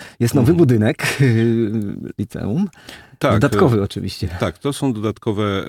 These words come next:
Speaker 2: sale. Mm, przez, e, dwa lata przygotowywaliśmy się do, e, przyjęcia, mm, tak zwanego podwójnego rocznika, e, czyli, mm, klas, które będą podwojone, mm, żeby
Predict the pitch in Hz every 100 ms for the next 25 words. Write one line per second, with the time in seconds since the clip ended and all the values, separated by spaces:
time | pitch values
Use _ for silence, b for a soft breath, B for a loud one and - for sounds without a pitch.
0 | 87 - 107 87 82 104 117 117 104 98
1 | - 104 95 - 98 92 92 90 87 95
2 | 92 92 - 95 95 92 87 107 92 82
3 | 90 82 90 82 80 85 87 85 b b
4 | b - 101 95 - - 98 98 92 -
5 | 95 92 87 98 95 92 85 95 82 85
6 | 98 101 98 87 87 90 95 101 90 85
7 | 82 - 87 80 - 98 123 b b b
8 | b 101 98 95 92 90 87 95 - 87
9 | 85 90 90 90 87 98 90 - - 90
10 | 87 92 82 95 87 95 92 85 82 87
11 | 123 b b b b - 95 95 92 92
12 | 101 92 95 92 90